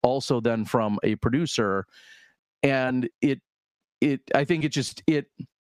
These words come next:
exaggerated any challenges that they might have had in getting comfortable. And so ultimately, um, they, they both, I,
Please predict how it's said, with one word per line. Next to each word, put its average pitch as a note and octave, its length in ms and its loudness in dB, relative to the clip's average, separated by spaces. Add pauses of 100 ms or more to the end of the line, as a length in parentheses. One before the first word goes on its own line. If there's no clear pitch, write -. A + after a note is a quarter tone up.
exaggerated D3+ 840 0
any C3 220 0
challenges C3 640 0
that A#2+ 160 0
they A#2 120 0
might A2+ 200 0
have G#2 140 -2
had A2 260 0
in G#2+ 100 -2
getting G2+ 280 0
comfortable. F2+ 640 -2 (840)
And A#2+ 540 2 (380)
so C3 360 0
ultimately, A#2 880 0 (520)
um, G#2 720 0
they, A#2+ 500 0 (400)
they C3 260 2
both, B2+ 640 0
I, B2 180 2